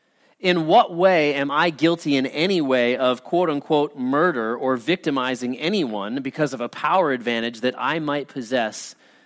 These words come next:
over them? James' words are convicting. But number two here, James now speaks to his people directly and gives them instruction. Number two, followers of Jesus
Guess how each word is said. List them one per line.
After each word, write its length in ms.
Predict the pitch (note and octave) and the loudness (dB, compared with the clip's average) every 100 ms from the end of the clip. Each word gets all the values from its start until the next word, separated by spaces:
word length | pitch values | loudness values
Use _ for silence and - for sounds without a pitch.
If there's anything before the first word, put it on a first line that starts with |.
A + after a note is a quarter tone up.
| _ _ _ - | _ _ _ -2
over 240 | B2+ C3 | 0 2
them? 280 | A2+ F#2 F#2 _ _ _ _ _ _ _ _ _ _ _ | 0 -6 -12 _ _ _ _ _ _ _ _ _ _ _
James' 360 | A2+ A#2+ A#2+ | -6 -4 -4
words 320 | A#2 C3 C3 | -2 -2 -2
are 360 | A#2+ A2 G#2+ A#2+ | -4 -4 -6 -8
convicting. 540 | - A#2 A2 A2 G2+ - _ _ _ _ _ _ _ _ _ _ _ _ _ _ _ | -10 -6 -6 -8 -14 -20 _ _ _ _ _ _ _ _ _ _ _ _ _ _ _
But 140 | - C#3+ | -4 0
number 220 | E3+ F#3+ | 2 0
two 320 | - G#3 G3 | -2 -2 0
here, 400 | C3 A#2 G2+ B2+ - _ _ _ _ _ _ _ _ _ _ _ | 0 -2 -6 -8 -14 _ _ _ _ _ _ _ _ _ _ _
James 380 | - D#3 E3 D3+ | -4 0 0 0
now 140 | D3 C#3 | -2 -2
speaks 580 | - - G#3 G3+ - - | -4 -6 -4 -4 -6 -6
to 200 | F#3+ F3+ | -2 -2
his 260 | D#3 D3+ | -2 -4
people 420 | - G#3 G3 - | -8 -10 -8 -6
directly 600 | D3 C3 C3 D#3 - A#2 | -6 -4 -4 -2 -2 -2
and 160 | A2+ A2 | -2 -6
gives 260 | A2+ D3 C#3+ | -2 -2 -2
them 160 | C#3 | -4
instruction. 640 | B2+ - C#3+ B2 - G2+ G#2+ | -4 -6 -8 -8 -8 -10 -8
Number 180 | E3 | -6
two, 400 | G#3 - B2 A2+ E3 _ _ _ _ _ _ _ _ _ - | -6 -4 -4 -4 -8 _ _ _ _ _ _ _ _ _ -10
followers 580 | - F3+ F#3+ A3 G#3+ | 2 6 6 6 2
of 60 | F3 | 0
Jesus 680 | C#3 F3+ D#3+ G#2+ G#2+ - | -4 -2 -2 -4 -8 -10